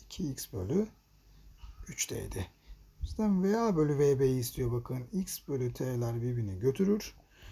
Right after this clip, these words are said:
Daha sonra dört bölü iki bölü iki bölü üç ayrı ayrı yazıp daha kolay görebiliriz. Paydayı ters çevirdik. Üç bölü iki. Sadeleştirdiğimizde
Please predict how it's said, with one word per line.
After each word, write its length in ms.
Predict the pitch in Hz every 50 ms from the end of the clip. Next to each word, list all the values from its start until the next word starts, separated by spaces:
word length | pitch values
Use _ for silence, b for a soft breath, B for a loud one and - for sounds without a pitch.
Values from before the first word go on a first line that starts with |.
| B B B B
Daha 180 | 247 214 180
sonra 280 | 135 - 131 123 127 120
dört 260 | 151 170 175 - -
bölü 180 | 160 143 135 135
iki 220 | 131 - - 143
bölü 160 | 127 123 120
iki 220 | 123 117 - - 117
bölü 140 | 117 117 113
üç 220 | 117 117 - - -
ayrı 260 | 156 165 160 156 151
ayrı 160 | 139 127 120
yazıp 280 | 123 120 117 120 120 -
daha 200 | 135 127 123 120
kolay 300 | - 110 101 101 98 101
görebiliriz. 600 | 113 127 131 139 135 135 151 160 175 - - - -
Paydayı 380 | - - - 131 113 110 - 117
ters 240 | - 143 135 127
çevirdik. 460 | - - - 104 95 92 95 101 - -
Üç 240 | 123 - - -
bölü 180 | 117 95 90 -
iki. 400 | - 120 120 - 160 160 185 208 - B B B B B B B B B
Sadeleştirdiğimizde 800 | B - 180 175 156 147 143 135 117 - - 120 120 113 107 104